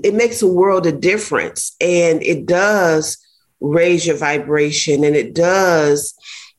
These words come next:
um, it, it does open up your heart chakra.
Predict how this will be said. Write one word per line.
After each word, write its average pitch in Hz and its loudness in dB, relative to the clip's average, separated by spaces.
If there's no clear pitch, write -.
um, 127 -4
it, 160 -4
it 170 -2
does 185 2
open 170 2
up 170 -2
your 151 -4
heart 160 -6
chakra. 113 -6